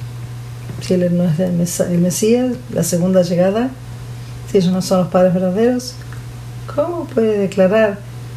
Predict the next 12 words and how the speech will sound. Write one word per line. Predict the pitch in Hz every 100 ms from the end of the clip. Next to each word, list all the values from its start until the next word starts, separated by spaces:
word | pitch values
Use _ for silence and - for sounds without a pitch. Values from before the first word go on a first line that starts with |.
| - -
este | 202 175 190
tipo | 175 202 202 190
de | 165 151 175 -
cosas | 202 208 196 180 -
realmente | 185 175 190 196 190
asombrosas? | 170 175 190 269 - 156 143 - - - - - -
¿Verdad? | 156 175 226 - - - -
Esto | 247 233
es | 196
realmente, | 190 185 185
realmente | 180 170 170 170
increíble. | 165 180 175 175 160 160